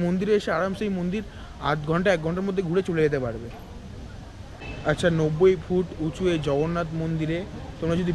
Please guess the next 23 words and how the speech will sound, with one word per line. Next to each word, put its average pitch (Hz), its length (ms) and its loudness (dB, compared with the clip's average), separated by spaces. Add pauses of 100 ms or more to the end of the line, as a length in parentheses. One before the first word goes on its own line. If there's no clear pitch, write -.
বিকেলবেলা 180 440 6
টাইমে 175 280 2
আসো, 160 120 -2 (100)
অবশ্যই 165 320 2
কিন্তু 175 220 -2
সন্ধে 165 240 0
পর্যন্ত 175 180 -2 (100)
থাকবে, 156 280 -2 (460)
যতক্ষণ 165 320 4
না 175 120 4
লাইট 160 240 6
জ্বলছে। 147 200 2 (140)
কারণ 160 200 4 (720)
মেইন 175 260 4
আকর্ষণ 196 420 2
হচ্ছে 190 220 -2
এই 175 120 4
লাইটিংটা, 180 460 2 (180)
যেরকম 175 260 4 (260)
এই 156 60 4 (100)
সামনের 151 440 0
যে 185 120 4
স্ট্রাকচারটা 170 540 2